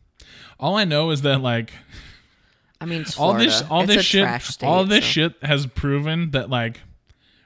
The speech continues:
Speaker 1: we are the self-, the most selfish bunch of fucking people ever.
Speaker 2: Yes.
Speaker 1: We literally, all we had to do was stay home, and we couldn't even do that. Like,
Speaker 2: I know.
Speaker 1: just, like, the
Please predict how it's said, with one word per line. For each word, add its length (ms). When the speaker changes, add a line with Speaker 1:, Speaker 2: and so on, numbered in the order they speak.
Speaker 1:
we 280
are 100
the 140
self-, 680
the 180
most 360
selfish 560
bunch 240
of 80
fucking 320
people 340
ever. 300
Speaker 2:
Yes. 260
Speaker 1:
We 80
literally, 560
all 380
we 80
had 160
to 80
do 160
was 160
stay 340
home, 380
and 100
we 100
couldn't 320
even 200
do 180
that. 260
Like, 260
Speaker 2:
I 60
know. 80
Speaker 1:
just, 280
like, 360
the 240